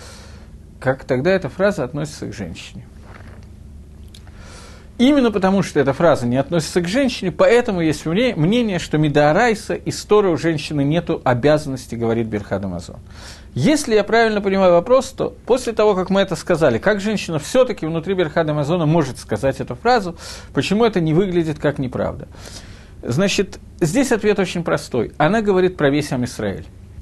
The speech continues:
Лану, бифсарейну, на наших телах, на телах всего Израиля. Но поскольку к ней эта мицва не относится, то есть мнение, что она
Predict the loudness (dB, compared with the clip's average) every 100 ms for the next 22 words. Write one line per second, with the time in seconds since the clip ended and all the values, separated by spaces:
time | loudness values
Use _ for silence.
0 | 0 4 6 6 2 -2 -4 -6 -4 2
1 | 4 4 4 2 2 2 2 0 -2 -12
2 | -10 -8 -8 -8 -8 0 0 0 -4 -2
3 | -2 -2 -6 -6 -12 -18 -20 -10 -2 0
4 | 2 0 -2 -4 -6 0 2 2 0 -2
5 | -2 -2 -2 -2 -2 -4 -4 -4 0 0
6 | 0 0 0 2 2 0 -2 -4 -2 0
7 | 2 -2